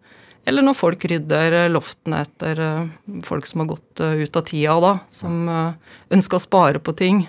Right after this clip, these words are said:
eh, for a rainy day. <laughs> Eh, håndgranater, sprengstoff. Så det, og det har jeg gjort, eh, i mange år, reist rundt og løst sånne type oppdrag. Vi har cirka en tre hundre og femti, fire hundre oppdrag, eh,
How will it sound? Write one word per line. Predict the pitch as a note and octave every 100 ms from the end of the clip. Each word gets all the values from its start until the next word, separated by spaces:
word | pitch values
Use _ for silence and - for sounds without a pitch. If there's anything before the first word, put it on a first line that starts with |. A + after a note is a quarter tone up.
| -
eh, | F#3+ E3+ F3
for | - E3+
a | E3
rainy | D#3 D#3
day. | E3 F3+ F#3+
<laughs> | A3+ F#3+ - - D3 - A#3+ - - -
Eh, | E3 D#3+
håndgranater, | F#3 D#3+ D#3 D3+ D#3+ D#3 D#3 E3
sprengstoff. | - D#3 D3 - - - - -
Så | - E3+
det, | D3+ -
og | E3+
det | F3+
har | G#3
jeg | F3 D3
gjort, | - -
eh, | E3+ E3 D#3+ D#3+ E3 E3
i |
mange | E3 D3+ D3
år, | D3+ E3 G3 G3+ F#3+
reist | E3+ D3+ -
rundt | D3+ D3+ -
og | D#3+
løst | D#3 D#3+
sånne | E3 D3
type | - - E3
oppdrag. | - - - - - - - _
Vi | -
har | F#3 F3 D#3+
cirka | D#3+ D#3 - - D3+ D3+
en | D#3+ D#3 D#3
tre | E3+ D#3+
hundre | D#3
og | D#3
femti, | E3+ C#3+ -
fire | D#3+ F#3 D3 D3+
hundre | D3+ D#3+
oppdrag, | D#3+ - - D#3 D#3 D#3+
eh, | D#3+